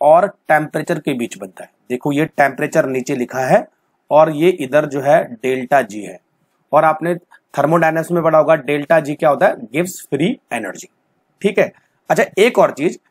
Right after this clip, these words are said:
ये जो नीचे की वैल्यू है, इसका मतलब डेल्टा जी ज्यादा माइनस है और ऊपर जाते जाते हैं तो डेल्टा जी ज़ीरो की तरफ जाता है, यानी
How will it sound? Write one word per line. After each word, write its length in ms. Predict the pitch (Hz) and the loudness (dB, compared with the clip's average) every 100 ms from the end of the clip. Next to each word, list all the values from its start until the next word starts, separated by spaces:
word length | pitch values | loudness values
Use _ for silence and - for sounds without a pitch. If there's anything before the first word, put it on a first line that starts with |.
| _ _ | _ _
ये 160 | 160 214 | 2 2
जो 560 | 160 139 240 269 - - | 2 2 4 4 0 -2
नीचे 420 | 160 185 185 240 | 2 2 2 -2
की 160 | 202 269 | 0 0
वैल्यू 380 | 165 127 135 156 | 2 0 -2 -2
है, 100 | 131 | -2
इसका 360 | 113 147 - 214 | -4 -4 0 0
मतलब 360 | 208 196 226 175 | 0 0 0 0
डेल्टा 420 | 160 165 160 196 | 0 2 2 0
जी 220 | 160 202 208 | 0 -4 -4
ज्यादा 400 | 135 143 165 180 | 0 2 2 2
माइनस 460 | 175 175 185 185 220 | 2 0 0 -2 -2
है 100 | 247 | -4
और 280 | - 156 - | 0 0 2
ऊपर 300 | 170 165 214 185 | -4 0 0 2
जाते 340 | 165 147 190 | 0 0 0
जाते 320 | 160 143 - | 0 0 -2
हैं 200 | 165 175 | -4 -4
तो 140 | 180 185 | 0 -2
डेल्टा 420 | 135 151 147 165 | 0 -4 0 0
जी 160 | 151 185 | 2 -2
ज़ीरो 320 | 131 147 165 | -2 0 0
की 120 | 160 | -2
तरफ 340 | - 156 160 - _ _ | 0 0 0 -6 _ _
जाता 340 | 143 131 120 123 | -6 -4 -2 -2
है, 80 | 123 | -2
यानी 180 | 151 | 2